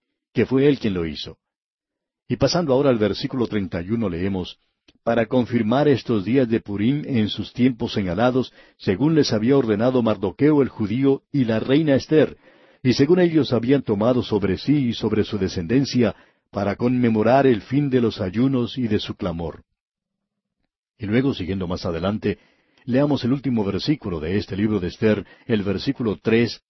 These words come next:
del capítulo diez, que dice, "Porque Mardoqueo el judío fue el segundo después del rey Asuero, y grande entre los judíos, y estimado por la multitud de sus hermanos, porque procuró el bienestar de su pueblo, y habló paz para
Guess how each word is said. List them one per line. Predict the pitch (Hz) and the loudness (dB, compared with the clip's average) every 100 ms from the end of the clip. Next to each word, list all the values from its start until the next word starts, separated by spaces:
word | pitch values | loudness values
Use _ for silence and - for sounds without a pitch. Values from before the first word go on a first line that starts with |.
| - | -4
del | 101 87 | -4 -2
capítulo | 92 - 113 104 92 | -6 -4 -6 -4 -6
diez, | 85 90 80 | -4 -4 -6
que | - 87 | -8 -4
dice, | 107 - 98 - _ _ _ _ _ _ | -4 -2 -6 -6 _ _ _ _ _ _
"Porque | - 113 104 | 0 2 2
Mardoqueo | 113 107 98 98 143 170 | 2 2 2 0 2 4
el | 139 | 2
judío | - 101 120 123 113 | -2 0 2 2 0
fue | - 117 | 0 2
el | 117 | 2
segundo | - 95 127 196 135 98 | 0 0 0 0 0 0
después | 90 - 113 113 | -2 -4 0 2
del | 101 85 | 0 -2
rey | 101 98 | -2 -2
Asuero, | - 117 113 110 - _ - | -2 0 2 0 -4 _ -2
y | 127 | 0
grande | 101 107 147 156 139 | 2 2 2 2 0
entre | 120 110 | 0 -2
los | 110 | -2
judíos, | - 98 104 98 85 - _ _ _ _ | -4 -4 -2 -2 -6 -12 _ _ _ _
y | 90 92 | -4 -2
estimado | - 123 113 143 139 | 0 2 2 2 0
por | - 120 | 0 0
la | 120 | 0
multitud | 117 101 - - 135 | 0 -4 -8 -2 -2
de | 131 | 0
sus | 120 113 - | -2 -4 -4
hermanos, | 87 104 131 117 - _ _ _ | -2 0 0 -2 -4 _ _ _
porque | - 131 - | 0 0 2
procuró | - 131 120 117 123 170 | 0 2 2 2 2 2
el | 127 | 2
bienestar | 113 98 - 135 120 | 0 0 0 -2 0
de | 110 | -4
su | - 87 | -4 -2
pueblo, | 135 135 123 117 _ _ | 0 2 0 -2 _ _
y | - 95 | -6 -2
habló | 90 87 101 101 | 0 0 0 0
paz | - 107 117 - - _ | 0 0 0 -4 -14 _
para | - 87 | -4 -4